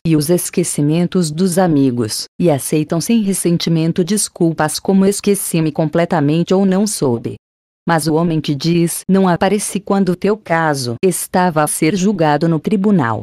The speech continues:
porque estava com outro amigo", ou "não vim visitar-te quando estavas com febre,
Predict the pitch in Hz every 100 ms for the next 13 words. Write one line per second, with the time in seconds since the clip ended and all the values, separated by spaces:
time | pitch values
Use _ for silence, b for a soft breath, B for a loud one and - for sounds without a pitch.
0 | - - 170 180 165 151 151 135 139 -
1 | 170 165 160 190 160 143 139 120 113 196
2 | 202 208 233 185 175 175 175 170 196 151
3 | 147 156 156 196 196 160 - - 170 170
4 | 165 - 156 - 165 165 147